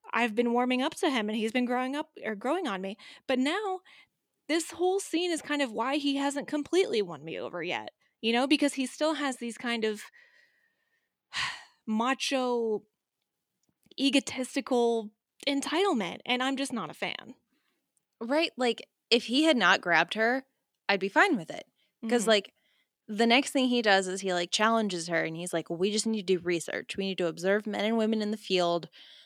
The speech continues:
Speaker 2: Let's go to the pee pad." It's not a date, it's a challenge.
Speaker 1: Right, 'cause at that point, you love a good spar, right? It's
Speaker 2: Yeah.
Speaker 1: good banter.
Speaker 2: Which, like,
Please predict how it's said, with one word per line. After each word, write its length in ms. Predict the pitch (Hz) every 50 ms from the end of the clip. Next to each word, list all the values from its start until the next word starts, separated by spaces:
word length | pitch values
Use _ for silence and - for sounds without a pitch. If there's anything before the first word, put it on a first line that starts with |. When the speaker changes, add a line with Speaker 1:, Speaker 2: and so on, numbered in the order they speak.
| _ _ _ -
Speaker 2:
Let's 180 | 170 165 -
go 140 | - 196 202
to 80 | 202 220
the 100 | 233 220
pee 180 | - - 190
pad." 440 | - - 185 170 165 165 165 170 175 _ _ _ _ _ _ _ _ _ _ _
It's 220 | - 196 190 -
not 160 | - 190 190 185
a 40 | 170
date, 240 | 170 165 160 156 -
it's 160 | 175 165 -
a 40 | 151
challenge. 720 | - - 160 - - - - 52 - - 208 - - - - _ _ _ _ _ _ _ _ _
Speaker 1:
Right, 280 | - 415 370 226 - - _ _
'cause 140 | - 311 262 277
at 120 | 269 -
that 160 | - 370 494 - -
point, 340 | - 226 220 214 220 226 - -
you 120 | 247 240
love 220 | 233 220 214 202 240
a 40 |
good 240 | 233 262 294 311 269
spar, 640 | - - - - 370 381 359 226 196 135 - 220 - _ _ _ -
right? 220 | - 208 240 285
It's 160 | 320 233 - 320
Speaker 2:
Yeah. 220 | 403 480 427 - -
Speaker 1:
good 60 | 180
banter. 640 | - 226 220 226 220 202 - - - - - - _ _ _ _ _ _ _ _ _ _ _ _ _ _ _ _ _ -
Speaker 2:
Which, 280 | 277 285 - - - -
like, 280 | - 269 247 233 -